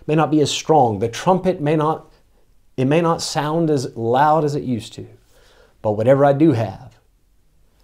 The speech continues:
I am willing to use it for you." And strangely enough, since I have surrendered that to the Lord,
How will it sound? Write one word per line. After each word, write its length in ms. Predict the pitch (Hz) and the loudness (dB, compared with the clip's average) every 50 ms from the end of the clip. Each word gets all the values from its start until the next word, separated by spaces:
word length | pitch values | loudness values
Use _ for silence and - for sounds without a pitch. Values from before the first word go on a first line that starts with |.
| _ _ _ _ | _ _ _ _
I 140 | - 113 120 | -4 -2 -2
am 260 | 120 110 107 101 98 | 0 -2 -2 -4 -4
willing 580 | 104 113 135 151 156 156 156 156 156 147 151 160 - _ _ _ _ _ _ | 0 2 2 2 2 0 -2 -4 -6 -8 -12 -14 -20 _ _ _ _ _ _
to 100 | - 87 | -14 -12
use 400 | 98 104 110 117 127 127 123 135 | -8 -4 -2 -2 -2 -2 -4 -6
it 200 | 135 - - - _ _ _ _ | -10 -10 -12 -20 _ _ _ _
for 160 | - - 104 | -12 -10 -10
you." 340 | 90 107 113 110 98 - 107 _ - - - _ - _ _ _ _ _ _ _ _ _ _ _ _ _ _ _ _ _ _ _ _ _ - _ _ _ _ _ _ _ _ _ _ _ _ _ _ _ _ _ | -10 -10 -12 -12 -14 -16 -20 _ -20 -20 -20 _ -20 _ _ _ _ _ _ _ _ _ _ _ _ _ _ _ _ _ _ _ _ _ -20 _ _ _ _ _ _ _ _ _ _ _ _ _ _ _ _ _
And 140 | - 131 127 | -4 -2 -2
strangely 520 | 113 - - 160 160 156 139 127 131 127 127 | -2 0 2 2 4 4 2 2 2 2 2
enough, 260 | 123 127 123 113 - | 2 0 -2 -2 -4
since 400 | - - - 147 143 139 143 139 | -8 -4 -2 -2 -2 -2 -2 -2
I 140 | 110 117 117 | -2 -2 0
have 240 | 107 107 104 104 | -2 -4 -6 -8
surrendered 640 | - - - 107 104 113 120 139 143 120 113 107 92 90 | -10 -8 -8 -4 -2 0 0 0 0 0 -2 -4 -4 -4
that 260 | 110 104 - - - | -6 -6 -8 -10 -10
to 120 | - 117 107 | -8 -8 -6
the 140 | 98 104 | -6 -6
Lord, 500 | 101 98 104 110 110 95 - 104 117 - | -6 -4 -4 -4 -4 -4 -8 -12 -14 -20